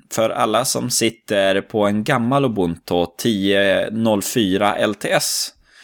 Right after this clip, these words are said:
det kommer att bli problem. Eh, för den, eh, där finns inte fem punkt tre punkt tio, utan må-, måste uppgradera till, eh,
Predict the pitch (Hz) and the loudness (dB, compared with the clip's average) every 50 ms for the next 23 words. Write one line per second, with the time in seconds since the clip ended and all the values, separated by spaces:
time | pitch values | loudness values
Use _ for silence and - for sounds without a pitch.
0 | - - - - - - - _ _ - - 113 131 139 135 127 - - 123 117 | -20 -20 -20 -20 -20 -20 -20 _ _ -14 -6 -2 0 0 0 0 -2 -2 -2 0
1 | 110 107 98 98 92 87 - - 104 90 95 95 92 82 82 98 - - - - | 0 0 2 2 0 0 0 -2 -4 -2 0 0 0 0 0 -4 -8 -14 -20 -20
2 | - _ _ - 85 90 87 87 87 87 - - 113 107 113 110 110 110 110 110 | -20 _ _ 0 2 2 2 2 2 0 -2 -4 -4 -2 0 2 2 2 0 0
3 | 107 107 107 107 107 107 107 104 101 101 101 98 95 101 107 113 110 110 110 - | 0 0 2 2 2 2 4 4 4 4 4 2 2 0 0 0 0 0 0 -2
4 | - - - 123 107 95 90 87 - - - 113 101 101 - _ - 98 87 87 | -6 -6 -4 -2 -2 0 -2 -2 -2 0 0 0 0 -2 -6 _ -2 0 2 4
5 | 85 85 85 87 87 87 87 87 92 92 90 113 123 - - - 117 110 98 95 | 4 4 4 4 4 2 2 0 -2 -4 -6 -8 -10 -12 -6 -2 0 0 0 0
6 | 98 117 - - - 98 90 - - 98 87 82 - 98 92 95 - - - 98 | -4 -6 -6 -4 -4 -4 -4 -4 -2 -2 -2 -2 0 -2 -4 -4 -4 -4 -2 -2
7 | 87 85 85 87 92 104 107 - - - - - - - - - - _ - - | -2 -2 -2 -2 -2 -2 -2 -6 -14 -20 -20 -20 -20 -20 -20 -20 -20 _ -6 -2
8 | 101 101 95 - - 95 92 87 82 101 110 113 - 107 110 110 - - - 101 | -2 -2 -2 0 -2 -2 -2 -2 0 -2 -2 -2 -2 -2 -2 -2 -2 -2 -2 0
9 | 95 92 92 95 92 76 - 113 113 - - 107 98 95 92 98 104 104 98 98 | 2 2 2 2 2 0 0 -2 -2 -2 -2 -2 0 2 2 2 2 2 0 0
10 | - - 131 92 92 92 90 87 85 85 82 82 80 | -2 -2 0 0 0 2 0 2 2 2 2 2 0